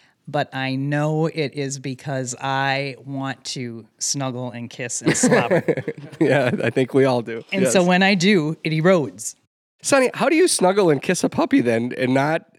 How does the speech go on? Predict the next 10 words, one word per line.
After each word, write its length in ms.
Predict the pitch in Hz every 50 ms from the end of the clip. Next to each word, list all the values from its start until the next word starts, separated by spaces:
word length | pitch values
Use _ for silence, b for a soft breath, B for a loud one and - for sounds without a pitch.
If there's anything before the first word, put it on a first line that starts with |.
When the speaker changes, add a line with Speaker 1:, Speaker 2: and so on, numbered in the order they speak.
| _ _ _ _ - -
Speaker 2:
let 240 | - 131 139 151 151
that 160 | 151 139 120
dog 300 | 113 143 147 147 143 113
think 260 | - 175 156 147 -
that 220 | - 139 127 131 -
this 220 | 135 135 131 - 139
is 140 | 135 127
how 140 | - - 135 131
life 340 | 127 123 127 127 - _ - - -
is? 560 | - 123 120 120 120 117 117 113 - - -